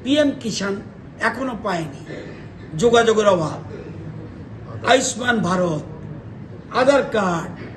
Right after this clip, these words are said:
কেসিসি লোন এবং মুদ্রা লোন এবং প্যান কার্ড এবং জনধন যোজনায় অ্যাকাউন্ট করে দেওয়া,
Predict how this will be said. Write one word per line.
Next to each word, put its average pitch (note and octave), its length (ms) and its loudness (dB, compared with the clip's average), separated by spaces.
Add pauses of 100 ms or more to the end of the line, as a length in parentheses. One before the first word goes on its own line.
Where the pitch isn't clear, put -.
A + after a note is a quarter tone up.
(220)
কেসিসি B3+ 500 4
লোন F#3+ 540 0 (640)
এবং A#3 240 0
মুদ্রা B3 400 4
লোন F#3+ 400 4 (720)
এবং B3 340 0 (180)
প্যান B3+ 260 4 (100)
কার্ড F#3 460 0 (680)
এবং A3+ 240 -4
জনধন A#3+ 500 6
যোজনায় A3+ 500 4 (360)
অ্যাকাউন্ট B3+ 460 4
করে A3+ 160 8
দেওয়া, F#3+ 440 0